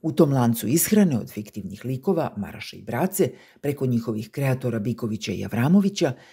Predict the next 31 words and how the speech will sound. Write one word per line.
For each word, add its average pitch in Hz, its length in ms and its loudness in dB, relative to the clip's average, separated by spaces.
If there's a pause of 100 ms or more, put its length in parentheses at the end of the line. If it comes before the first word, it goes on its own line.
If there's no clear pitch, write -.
(160)
mogao 196 280 4
bi 170 120 -2
se 143 160 -4
prepoznati 131 680 -4
udeo 151 320 2
kreatora 151 500 2
višeg 139 380 2
ranga 160 320 4
u 139 100 4
odnosu 151 400 -2
na 135 280 -2 (220)
fiktivnu 139 520 -4
Boraniju 139 560 2
koja 113 240 0
obavlja 113 360 2
sitne 120 380 -4
poslove 120 380 -6
na 98 120 -4
terenu, 131 500 0 (460)
jer 196 200 8
ono 202 160 6
što - 180 -2
je 127 40 0
Maraš 113 380 -4
za - 120 -14
Bikovića, 214 600 -2 (240)
to 202 80 4
je 190 60 6
Biković 185 460 2
za 147 160 2
Vučića, 123 460 -4